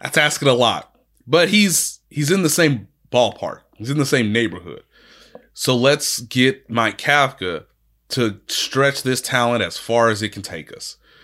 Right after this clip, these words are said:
And we can give him the offensive coordinator. And his play calling might be slightly different than Matt Nagy's. It will be different from Andy Reid's. Now, uh, there will be principles that are similar,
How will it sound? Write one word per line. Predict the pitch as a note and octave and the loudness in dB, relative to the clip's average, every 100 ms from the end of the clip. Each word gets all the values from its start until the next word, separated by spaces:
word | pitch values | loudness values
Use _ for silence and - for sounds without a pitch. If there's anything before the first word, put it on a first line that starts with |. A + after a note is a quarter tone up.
| - _ - | -20 _ -10
And | G2 | -4
we | |
can | G#2 | -4
give | F#2+ A#2 | 0 0
him | B2+ | 0
the | G#2+ | 0
offensive | G2+ G2 G2 - | -2 -2 -8 -10
coordinator. | - D#3 D#3 D3 C#3 C3+ - - - - _ | 0 0 2 2 0 -2 -6 -18 -20 -20 _
And | D3+ D3 C#3+ C3+ A#2 _ _ | 2 4 4 2 -4 _ _
his | - F3+ G#3+ - - _ _ _ _ _ _ _ - | -6 0 0 -2 -10 _ _ _ _ _ _ _ -6
play | D#3 C#3+ | 0 0
calling | C#3+ B2+ C3+ D#3+ A2+ - - | 0 -2 0 -4 -8 -16 -14
might | G2+ F#2+ B2 | -8 -4 -4
be | C3+ | -6
slightly | - C#3+ D#3+ | -2 -2 0
different | F3 - F3+ - _ _ - | -2 -2 -4 -8 _ _ -4
than | G#2+ G2 F#2 F2 _ _ _ _ _ _ - | -2 -2 -4 -12 _ _ _ _ _ _ -4
Matt | A2 G2 | -2 0
Nagy's. | G2 E2+ D2 C2+ - - _ _ _ - | 0 -2 -6 -16 -18 -18 _ _ _ -2
It | |
will | G#2+ A2+ | 0 2
be | B2 | 2
different | A#2+ B2 D3 | 2 0 -2
from | C#3 | 0
Andy | C3 D3 C#3 | 0 0 -2
Reid's. | G#3+ A2 - - | -4 -8 -12 -10
Now, | G#2+ A#2 A2+ G2+ - - - _ - | -2 0 2 0 -6 -20 -20 _ -6
uh, | G2+ F#2+ | -2 0
there | G2 | 0
will | G#2+ | 0
be | G2+ | -2
principles | F#2 - D#3+ - G#2 F#2+ G#2 | -6 -4 -4 -2 -4 -4 -2
that | F#2 | -4
are | F2+ | -4
similar, | - F#2+ E2+ F2+ | -4 -4 -6 -8